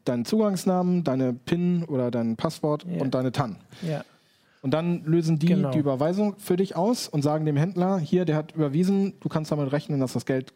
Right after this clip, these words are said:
Speaker 1: das Geld kommt auf
Speaker 2: Mhm.
Speaker 1: jeden Fall.“ Und dann kann der Händler die Ware sofort losschicken. Das ist
Speaker 2: Mhm.
Speaker 1: so die Idee dahinter. Sofortüberweisung macht noch was anderes. Die gucken halt auf deinem Konto, ob das gedeckt ist, wie deine Bonität ist. Ähm, das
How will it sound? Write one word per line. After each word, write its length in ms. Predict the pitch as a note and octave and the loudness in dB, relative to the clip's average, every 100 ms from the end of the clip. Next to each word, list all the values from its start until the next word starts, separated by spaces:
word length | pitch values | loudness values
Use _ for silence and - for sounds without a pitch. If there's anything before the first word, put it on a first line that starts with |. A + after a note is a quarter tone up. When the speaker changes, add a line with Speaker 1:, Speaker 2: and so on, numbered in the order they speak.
| - | -6
Speaker 1:
das 180 | C3 - | -4 -2
Geld 160 | C3 | -2
kommt 200 | - C#3+ | -2 -4
auf 80 | D3+ | -2
Speaker 2:
Mhm. 40 | |
Speaker 1:
jeden 140 | C#3+ A#2+ | -2 0
Fall.“ 280 | F3 A#3+ B3+ - _ _ _ _ - | 0 0 -4 -8 _ _ _ _ -4
Und 200 | D#3 D3+ | -2 0
dann 140 | D3 | 0
kann 160 | C#3+ D3 | 0 0
der 80 | C3 | 0
Händler 320 | D3 D3+ C#3 | -2 -2 -2
die 180 | C3 B2 | -2 -2
Ware 200 | B2 B2 | -2 -2
sofort 320 | A#2 A#2+ G#2 | -4 -6 -4
losschicken. 460 | A#2+ - - F#2 - | -6 -6 -8 -10 -6
Das 140 | A#2 | -6
ist 80 | C#3 | -4
Speaker 2:
Mhm. 40 | |
Speaker 1:
so 80 | C#3+ | -6
die 140 | A2 A2+ | -4 -4
Idee 220 | A2+ B2 | -2 -2
dahinter. 380 | A2 G2 F2+ - - - - - _ | -2 -4 -10 -14 -18 -20 -20 -20 _
Sofortüberweisung 800 | B2 C3 D#3 D3 C#3 C#3+ B2+ B2+ | -6 -4 -2 -2 0 -2 -2 -2
macht 180 | B2+ - | -2 -4
noch 100 | A2+ | -4
was 140 | D#3+ | -2
anderes. 520 | - G#3+ G3+ G3 - | 0 2 2 0 -4
Die 180 | C#3+ C3 | -6 -4
gucken 320 | - D#3 C#3+ | -4 -4 -2
halt 200 | C3 C3+ | -2 -2
auf 120 | B2 | -6
deinem 220 | - B2 A#2+ | -4 -2 -2
Konto, 460 | D#3 D#3+ D#3+ D#3+ - - - - - | -2 0 0 0 -4 -18 -20 -12 -8
ob 140 | C#3 | -4
das 160 | C3+ - | -4 -2
gedeckt 380 | B2+ E3+ F3 | -2 -2 -2
ist, 460 | F3+ F3+ F3 - - | 0 0 0 -8 -12
wie 160 | B2+ C#3 | -6 -2
deine 180 | C3+ C3 | -2 -2
Bonität 480 | C#3 C#3 B2 D#3+ D#3 | -2 0 0 0 0
ist. 440 | D#3 D3 - - - - - - _ _ | 0 -2 -8 -16 -20 -20 -20 -20 _ _
Ähm, 520 | C#3+ C3+ C3 C3+ C3+ C3+ _ _ _ _ _ _ _ | -4 -2 0 0 0 -2 _ _ _ _ _ _ _
das 180 | C3+ C3+ | -6 -6